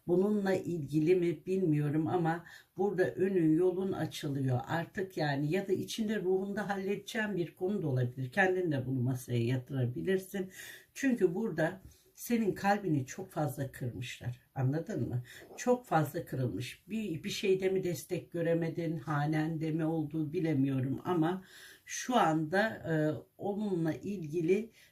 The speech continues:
böyle her şeyi hallediyorsun. İçinde, ruhunda hiçbir şey kalmayacak. Yani burada geçmişle ilgili üzerinde bir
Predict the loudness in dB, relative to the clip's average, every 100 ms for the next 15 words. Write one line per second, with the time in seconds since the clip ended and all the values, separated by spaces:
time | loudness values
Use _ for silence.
0 | _ 4 6 4 0 -2 -2 -2 0 2
1 | 2 0 -2 -4 -6 -6 -2 0 0 -4
2 | -2 -2 -2 -2 -4 -2 -4 -2 -2 -4
3 | -2 -2 -2 -2 -4 -6 -8 0 2 4
4 | 2 0 -2 -2 -4 -6 -16 -18 -12 -2
5 | 0 0 -2 -2 -2 -2 2 2 2 -2
6 | -2 -4 0 2 2 0 -2 -2 -4